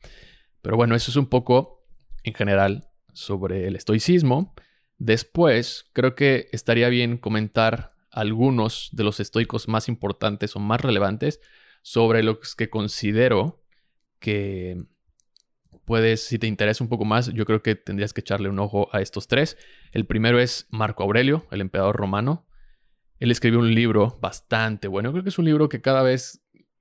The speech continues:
intento revisitar. Es un, es un libro que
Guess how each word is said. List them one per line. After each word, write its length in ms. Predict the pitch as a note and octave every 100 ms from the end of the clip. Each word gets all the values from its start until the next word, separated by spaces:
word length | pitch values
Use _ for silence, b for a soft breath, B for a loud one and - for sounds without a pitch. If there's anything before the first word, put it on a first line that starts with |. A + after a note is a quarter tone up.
| _
intento 520 | A#2+ G#2+ A#2+ B2 C3
revisitar. 880 | A#2+ G#2 G2+ G2+ - - G2+ - - _ _ _ _ _
Es 220 | G#2+ G#2
un, 180 | G#2+ G2+
es 120 | F#2+ A2+
un 100 | A2
libro 220 | G#2+ G#2
que 260 | G2+ G2+